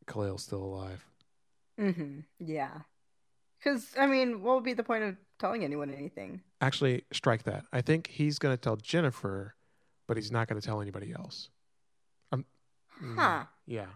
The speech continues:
Speaker 1: And you know why I s-,
Speaker 2: Huh.
Speaker 1: I'm, I, I'm gonna tell you why I say that. Because I think that Gambi is a better father figure than Jefferson.
Speaker 2: Oh, yes.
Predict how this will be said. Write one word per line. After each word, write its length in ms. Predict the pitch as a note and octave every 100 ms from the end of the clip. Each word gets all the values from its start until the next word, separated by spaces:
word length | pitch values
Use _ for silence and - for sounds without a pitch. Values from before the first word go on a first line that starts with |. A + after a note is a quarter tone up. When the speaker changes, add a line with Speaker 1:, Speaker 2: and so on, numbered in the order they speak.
| _ _ - -
Speaker 1:
And 120 | B2+ B2+
you 80 |
know 120 | C#3 D#3
why 160 | D#3
I 20 |
s-, 160 | D3+ - -
Speaker 2:
Huh. 60 |
Speaker 1:
I'm, 100 | D3+
I, 60 | -
I'm 40 | -
gonna 160 | C#3+
tell 140 | D#3 D3
you 60 |
why 80 | A#2+
I 20 | G#2
say 180 | -
that. 200 | - - -
Because 420 | B2+ C3 B2 A#2 - - - _
I 100 | C#3
think 400 | C3+ A3 A#3+ -
that 540 | - A2 G#2 - - - _ _ _ _ _ _ C#3
Gambi 440 | C#3 C#3+ F#3 F#3+
is 160 | D#3+ C3
a 60 | A#2+
better 280 | A#2+ A#2+ A#2
father 460 | - A#2+ A#2 A2+
figure 460 | G2+ A2 G2+ G2 F#2+
than 200 | F#2+ F#2+
Jefferson. 720 | G#2 F#2+ - - - - - _ _ _ _ _ -
Speaker 2:
Oh, 120 | E4
yes. 560 | G3 C4 C#4 - -